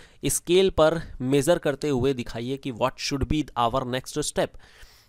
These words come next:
तो ये एक क्वेश्चन मार्क के बेसिस पे भी आप स्टार्ट कर सकते हैं। हालांकि देखिए इसका स्कोप बहुत कम होता है, स्कोप कभी बहुत कम होता है, इसलिए इसको generally यूज़ नहीं करना चाहिए।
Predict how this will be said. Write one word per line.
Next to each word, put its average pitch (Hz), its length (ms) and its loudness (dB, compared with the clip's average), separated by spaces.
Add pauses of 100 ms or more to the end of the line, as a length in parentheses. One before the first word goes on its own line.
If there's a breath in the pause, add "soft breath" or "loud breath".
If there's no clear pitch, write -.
तो 151 60 0
ये 185 240 2
एक 170 140 -6
क्वेश्चन 143 580 -2
मार्क 139 240 -2
के 139 80 -4
बेसिस 123 300 -6
पे 127 140 -6
भी 120 80 -4
आप 127 160 -4
स्टार्ट 113 300 -4
कर - 100 -8
सकते - 300 -10
हैं। 113 100 -6 (260 loud breath)
हालांकि 175 260 0
देखिए 170 220 -2
इसका 165 220 -2
स्कोप 156 260 -2
बहुत 127 280 -2
कम 143 140 0
होता 104 260 -4
है, 92 180 -12 (1200 loud breath)
स्कोप - 320 0
कभी 147 220 2 (100)
बहुत 127 320 0
कम 151 120 -4
होता 139 220 0
है, 123 160 -4 (280 soft breath)
इसलिए 160 220 0
इसको 170 200 0
generally 139 500 0
यूज़ 131 300 -6 (180)
नहीं 131 240 0
करना 120 280 -4
चाहिए। 113 380 -4